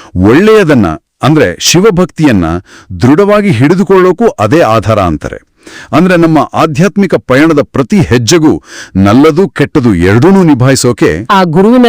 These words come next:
Speaker 2: ದಯೆ ಬೇಕೇ ಬೇಕು.
Speaker 1: ಹೌದು, ಆ ಮಾರ್ಗದರ್ಶನ, ಆ ಅನುಗ್ರಹ ಅತ್ಯಗತ್ಯ ಅನ್ನೋ ಭಾವನೆ.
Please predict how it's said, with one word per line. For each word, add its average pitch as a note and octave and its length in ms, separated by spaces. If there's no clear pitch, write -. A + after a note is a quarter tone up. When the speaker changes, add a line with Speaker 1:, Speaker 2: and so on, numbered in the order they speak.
Speaker 2:
ದಯೆ F#3 220
ಬೇಕೇ F3+ 520
ಬೇಕು. G#3 500
Speaker 1:
ಹೌದು, C#2 400
ಆ G2 140
ಮಾರ್ಗದರ್ಶನ, A#2+ 760
ಆ F2 240
ಅನುಗ್ರಹ C3+ 420
ಅತ್ಯಗತ್ಯ A#2+ 920
ಅನ್ನೋ G2+ 300
ಭಾವನೆ. C#2 500